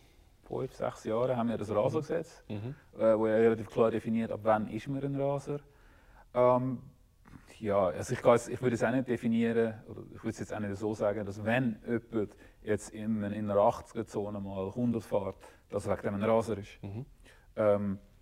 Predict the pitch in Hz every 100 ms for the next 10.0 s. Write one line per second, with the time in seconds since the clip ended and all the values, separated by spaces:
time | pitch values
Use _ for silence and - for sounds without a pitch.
0 | _ _ _ - - 117 117 113 120 -
1 | 117 123 95 139 139 127 123 123 131 104
2 | 101 95 107 - - 120 - 117 - 120
3 | 107 135 - 104 101 107 101 - - 131
4 | - - 143 143 - - - - 131 127
5 | 123 - 165 175 - - _ _ _ 147
6 | 165 156 151 143 147 143 131 123 120 -
7 | - 117 127 - 110 - 110 127 110 104
8 | 110 110 107 104 - 113 127 131 - -
9 | - 120 - 147 135 127 120 120 117